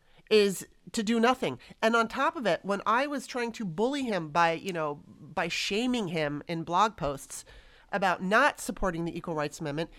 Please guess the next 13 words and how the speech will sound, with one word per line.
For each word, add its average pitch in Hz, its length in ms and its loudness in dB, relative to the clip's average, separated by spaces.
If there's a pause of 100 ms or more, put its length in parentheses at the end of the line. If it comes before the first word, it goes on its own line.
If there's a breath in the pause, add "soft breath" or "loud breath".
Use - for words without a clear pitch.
he - 120 -12
completely 226 500 -4
ignored 151 460 -4
it. 160 320 -6 (440 soft breath)
But 208 300 6 (200)
when 262 460 6
he 262 180 -2
got 240 260 6
invited 220 800 2 (360 soft breath)
to, 226 580 0
uh, 175 360 4
some 233 300 0
fundraiser, 180 960 2